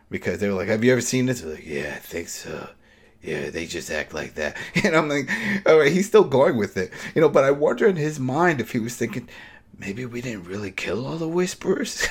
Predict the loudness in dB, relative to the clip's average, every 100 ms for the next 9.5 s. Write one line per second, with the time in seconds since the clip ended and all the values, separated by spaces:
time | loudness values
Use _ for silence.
0 | -4 -6 -6 0 2 2 2 2 2 0
1 | 2 4 4 4 4 2 -2 -6 -10 -6
2 | -4 0 0 2 0 -2 -2 -2 0 2
3 | 2 4 2 2 -2 -2 2 6 4 4
4 | -2 -2 -2 -6 -2 4 4 2 -16 -16
5 | -14 -12 -10 2 6 6 6 0 2 2
6 | 4 2 2 0 0 -2 -4 -6 -2 0
7 | 0 -4 -4 -8 _ -4 -2 -2 0 2
8 | 2 0 -4 -4 -6 -4 -2 0 -2 -6
9 | -8 -10 -10 -8 -8